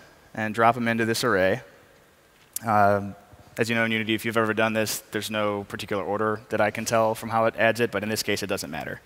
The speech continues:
Uh, in my script, I'm gonna just go through all of 'em and add a listener. Uh, handed, handle scripted button click, which is gonna just output a different debug message. So now I can hit play,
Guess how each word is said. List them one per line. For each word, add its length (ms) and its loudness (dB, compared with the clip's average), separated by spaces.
Uh, 160 2
in 80 0
my 100 4
script, 300 0
I'm 80 0
gonna 140 -2
just 180 -8
go 120 -2
through 200 -4
all 120 4
of 60 -6
'em 120 -10
and 100 -8
add 140 -4
a 40 -2
listener. 480 -6
Uh, 260 -4
handed, 480 -4
handle 240 0
scripted 400 -4
button 240 0
click, 260 0
which 160 -6
is 100 -10
gonna 180 -6
just 240 -6
output 260 -2
a 40 -8
different 300 -10
debug 280 -8
message. 420 -12
So 160 -10
now 140 4
I 80 4
can 140 -8
hit 140 -6
play, 320 2